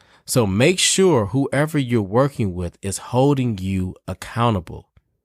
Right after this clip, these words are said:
in whatever fashion or form that you all agree with. And then lastly,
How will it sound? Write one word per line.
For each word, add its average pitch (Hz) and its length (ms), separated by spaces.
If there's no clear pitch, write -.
in 131 100
whatever 151 580
fashion 123 480
or 101 60
form 110 500
that - 220
you 131 120
all 107 140
agree 117 280
with. 80 360
And 127 140
then 123 380
lastly, 113 880